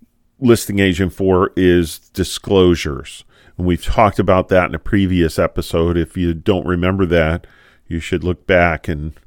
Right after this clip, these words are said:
and take a listen. But there's a seller's property disclosure, which is a disclosure that the seller fills out. In the state of Florida, it's a, it's a law that the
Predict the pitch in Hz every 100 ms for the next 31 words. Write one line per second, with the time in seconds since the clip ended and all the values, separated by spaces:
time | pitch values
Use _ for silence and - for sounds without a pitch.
0 | _ 82 80 78 80 - _ _ _ _
1 | _ _ _ _ - 95 90 90 92 -
2 | 80 78 87 87 - _ _ _ _ _
3 | 104 98 92 80 - 113 110 92 - -
4 | 117 - 95 85 87 - 107 104 90 98
5 | 92 101 - 104 98 90 - - _ _
6 | _ _ _ _ _ 107 98 98 92 113
7 | 107 - 113 120 135 120 98 92 98 -
8 | - 156 160 101 - 95 82 90 85 98
9 | - 101 95 - 123 104 - 107 117 95
10 | 85 92 - 90 85 - 78 - - 90
11 | 90 78 95 95 107 101 85 90 78 -
12 | 87 85 82 87